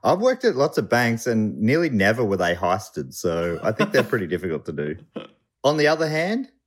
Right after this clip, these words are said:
he hated banks, having seen his father lose his life savings in the financial crash. So he's got, he's like, "You know what? I wouldn't mind sticking it to the banks a little bit."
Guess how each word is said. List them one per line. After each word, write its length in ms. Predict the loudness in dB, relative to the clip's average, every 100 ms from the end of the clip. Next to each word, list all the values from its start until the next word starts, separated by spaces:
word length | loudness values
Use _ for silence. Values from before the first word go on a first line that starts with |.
| _
he 140 | -4 -2
hated 440 | 0 0 0 -2
banks, 380 | -2 -2 -4 -2
having 260 | -2 0
seen 240 | -2 -2 0
his 100 | -2
father 380 | 0 2 2 0
lose 400 | -2 -2 -4 -8
his 160 | -6
life 240 | 0 0 -2
savings 480 | -2 -2 -2 -6 -4
in 100 | -6
the 80 | -4
financial 520 | -4 -2 -4 -4 -8
crash. 560 | -8 -8 -10 -18 -20 _ _ _ _ _ _ _ _ _ _
So 500 | 0 2 2 2 -2 -4
he's 180 | -6 -2
got, 320 | 0 -2 -6 -8
he's 180 | -4 0
like, 260 | 0 0 -6 -4
"You 80 |
know 160 | 0 0
what? 220 | 0 0
I 100 | -2 -4
wouldn't 240 | -4 -2 0
mind 440 | 0 2 0 -4 -8
sticking 460 | -12 -8 -4 -2 -2
it 120 | -4
to 80 | -2
the 100 | 0
banks 340 | 0 0 -2
a 60 | -2
little 180 | -2 -4
bit." 240 | -6 -10